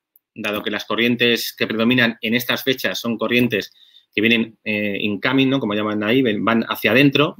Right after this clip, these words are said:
vienen del este hacia el oeste, y, em, eso hace que haya mucha más vida, haya mucho más tiburón, que es algo de lo que normalmente solemos ir a buscar. Eh, en ese tipo de, de cruceros en ruta,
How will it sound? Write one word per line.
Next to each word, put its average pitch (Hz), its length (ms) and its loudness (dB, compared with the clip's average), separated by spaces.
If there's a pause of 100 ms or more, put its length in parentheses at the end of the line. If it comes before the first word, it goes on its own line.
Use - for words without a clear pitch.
(680)
vienen 107 280 2
del 110 100 2
este 113 240 0
hacia 107 160 0
el 113 80 2
oeste, 151 520 0 (640)
y, 139 440 4
em, 107 920 0
eso 127 220 -2
hace 127 180 0
que 120 120 2
haya 123 220 4
mucha 120 300 2
más 107 160 2
vida, 98 160 0
haya 113 140 0
mucho 113 280 -4
más 110 360 -4
tiburón, 120 520 2
que 101 360 -2
es - 400 -8 (160)
algo 110 180 -2
de 110 60 0
lo 107 120 -2
que 95 280 -4
normalmente 107 460 0
solemos 104 360 -2
ir 104 100 2
a 101 40 0
buscar. 87 360 -8 (1400)
Eh, 131 320 6
en 135 60 4
ese 151 140 2
tipo 165 160 4
de, 151 500 6
de 139 140 2
cruceros 143 440 0
en 123 420 -2
ruta, 127 760 0